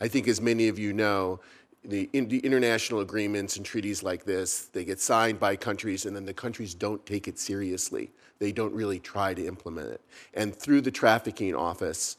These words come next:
they were able to get countries around the world to pass laws, which, as Mister Haugen said in the first panel, really are pretty good. There are gaps, there are problems, and so then the question became implementation.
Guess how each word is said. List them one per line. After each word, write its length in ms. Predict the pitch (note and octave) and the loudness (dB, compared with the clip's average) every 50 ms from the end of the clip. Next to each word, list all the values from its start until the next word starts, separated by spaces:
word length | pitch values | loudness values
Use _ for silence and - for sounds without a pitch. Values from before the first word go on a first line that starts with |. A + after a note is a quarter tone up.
| _ _ _ _ - | _ _ _ _ -2
they 120 | G#2+ G#2+ | 0 2
were 160 | G#2 G#2+ - | 2 2 0
able 220 | G#2 G#2+ G2+ G#2 G2 | 0 0 -2 -2 -4
to 180 | - A2 G2 | -4 -6 -8
get 420 | E2 E2+ G2 G#2+ G#2 G#2+ G#2 - - | -6 -4 -2 0 2 2 0 -2 -4
countries 380 | - G#2+ G#2 - - F#2+ F#2 | -4 -4 -4 -4 -4 -6 -6
around 360 | F#2+ F#2+ G2 G2 F#2+ G2+ G#2 | -4 -4 -2 -2 0 -2 -2
the 60 | F#2+ F#2+ | -2 -2
world 280 | F#2+ G2 F#2+ F#2 - | 0 0 0 -2 -4
to 40 | - | -6
pass 360 | - A2 G#2+ G#2 G2+ - - | -6 -2 -2 -2 0 0 2
laws, 320 | A#2+ A2+ G#2 G2 F#2+ - G#2 | 2 2 2 2 0 -2 -6
which, 200 | G2+ F#2 - - | -6 -6 -6 -4
as 280 | F#2 G2 F#2+ G2 - - | -4 -4 -4 -4 -4 -6
Mister 240 | G#2+ G2+ - G2+ | -8 -8 -6 -4
Haugen 460 | G2 A2 A#2+ B2+ B2 G#2+ G2 F#2 F#2+ - - - - _ | 2 4 4 4 4 2 0 -2 -4 -8 -12 -18 -14 _
said 320 | - - D#3+ C#3+ B2 A2+ G#2+ | 2 6 10 10 10 10 10
in 100 | G2+ G2+ | 6 2
the 60 | G2+ | 0
first 340 | - - A#2 G#2 - - - | 0 2 2 2 2 0 -2
panel, 420 | B2+ B2+ B2 B2 A2 F2 E2 - - - - _ - | -2 0 2 2 2 0 0 -4 -6 -14 -20 _ 0
really 400 | B2+ C#3 D#3 E3+ E3+ E3 D3+ - - | 6 8 10 10 10 10 8 4 2
are 180 | A2+ A2+ A2+ | 2 2 2
pretty 360 | A2 - - - D3+ C#3+ C3+ B2 | 0 -2 0 2 4 4 4 6
good. 360 | B2+ C#3+ B2 G#2 E2 E2 F2+ | 6 6 6 6 6 2 0
There 140 | A2+ A#2 A2+ | 0 2 2
are 100 | A2 A2 | 2 0
gaps, 460 | G#2+ A#2+ A#2 A2 G#2+ G2+ - - - | 2 2 4 4 4 2 0 -2 -4
there 140 | A2+ A2 G2+ | -2 -2 -2
are 40 | |
problems, 540 | - - A2 G2+ G2+ G#2 G#2 G2+ F#2+ - - - _ _ _ _ | 0 0 2 2 2 2 -2 -4 -6 -8 -10 -12 _ _ _ _
and 120 | - G2+ - | -8 -6 -4
so 140 | - A2+ G#2+ | -2 -2 2
then 300 | G2+ B2+ B2 B2 A#2+ A#2 | 4 4 4 4 4 2
the 80 | A2+ | 0
question 400 | - - - A2 G#2+ - - G#2 | 0 0 0 0 0 0 -2 -2
became 340 | G#2+ G2+ - - G2+ G2 G2 | -4 -4 -2 -2 -2 -2 -2
implementation. 920 | - G#2 G#2 - - G2 F#2+ F#2 F2+ G2 G#2 E2+ F2+ - - C#2 A#1+ - | -2 -4 -6 -6 -6 -6 -6 -6 -4 -4 -4 -4 -4 -4 -6 -6 -6 -8